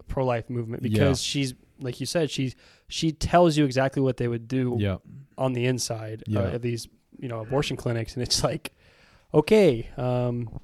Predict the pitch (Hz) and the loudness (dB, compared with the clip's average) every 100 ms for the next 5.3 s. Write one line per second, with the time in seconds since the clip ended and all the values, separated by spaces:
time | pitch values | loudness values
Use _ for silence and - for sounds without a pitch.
0 | 277 135 - 147 131 139 139 143 139 135 | -8 -6 -4 -4 0 2 2 0 0 0
1 | - 127 120 110 107 110 - 131 117 151 | 0 -2 -2 -8 -14 -10 0 0 4 4
2 | 180 143 165 165 127 147 147 139 143 131 | 4 2 4 4 4 2 2 2 0 0
3 | 123 107 110 160 151 156 135 110 - 135 | -4 -2 -2 -2 -2 -2 -2 -4 -4 -6
4 | - 95 76 78 - 123 165 147 127 117 | -6 -10 -10 -14 -10 -4 -2 0 -4 -4
5 | 110 104 95 | -4 -4 -6